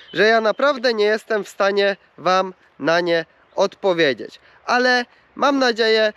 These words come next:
że w tym odcinku rozjaśniłem wam trochę temat,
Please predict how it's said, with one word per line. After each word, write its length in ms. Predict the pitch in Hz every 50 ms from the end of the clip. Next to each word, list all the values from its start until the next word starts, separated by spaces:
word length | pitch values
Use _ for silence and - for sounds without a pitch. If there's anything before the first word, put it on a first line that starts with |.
| - _ -
że 300 | 156 175 180 180 175 175
w 60 | -
tym 220 | - 269 262 247
odcinku 680 | 240 226 185 - - 220 226 214 202 - 208 208 208 202
rozjaśniłem 640 | 196 202 196 185 208 202 - - 233 233 226 214 202
wam 180 | 185 196 196
trochę 320 | 190 - 196 185 - 180 147
temat, 420 | - 202 196 196 190 190 190 -